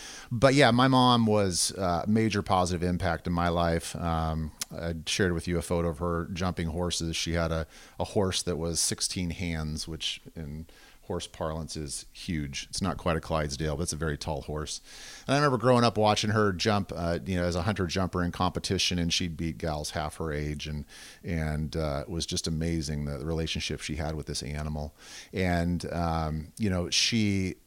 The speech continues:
I remember, uh, one of the highs of my life at that point, I came home my eighth grade year from the, the last football game of my eighth grade year, and we were undefeated and just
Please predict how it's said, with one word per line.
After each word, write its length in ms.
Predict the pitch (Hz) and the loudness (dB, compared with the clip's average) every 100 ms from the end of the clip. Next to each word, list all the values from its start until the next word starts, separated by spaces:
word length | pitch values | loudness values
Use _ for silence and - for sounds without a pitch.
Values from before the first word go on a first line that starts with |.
| _ _ | _ _
I 40 | 113 | 0
remember, 460 | 120 110 107 98 82 | 2 4 2 0 -2
uh, 240 | 85 80 | -2 -2
one 180 | 85 110 | 0 0
of 60 | 104 | 2
the 80 | 92 | 0
highs 480 | - 110 101 101 | 2 4 4 2
of 80 | 87 | -2
my 120 | 90 | -2
life 280 | 90 90 90 | 0 0 -2
at 80 | 90 | -2
that 220 | 95 92 | 0 -2
point, 360 | - 95 87 82 | -2 0 0 -4
I 60 | 73 | -10
came 200 | - 107 | -4 -2
home 200 | 95 95 | 0 0
my 120 | 95 87 | -2 -2
eighth 200 | 92 - | -4 -4
grade 200 | 95 87 | -4 -2
year 200 | 90 90 | -4 -4
from 220 | - 87 | -4 -2
the, 220 | 82 78 - - - - - | -4 -6 -10 -20 -20 -14 -4
the 80 | 90 | 2
last 340 | 110 104 - | 4 4 2
football 320 | - 104 95 | 0 2 2
game 280 | 92 92 92 | 2 0 0
of 120 | 85 | 0
my 140 | 87 78 | -2 -2
eighth 240 | 98 92 | -2 -2
grade 260 | 101 87 80 | -2 -2 -2
year, 220 | 82 85 | -2 -2
and 100 | 82 | -2
we 100 | 78 | -4
were 120 | 78 | -4
undefeated 640 | 85 80 - 73 64 60 - | -6 -8 -8 -8 -8 -10 -8
and 160 | 90 | -4
just 460 | 85 87 87 - - | -2 -2 -2 -2 -4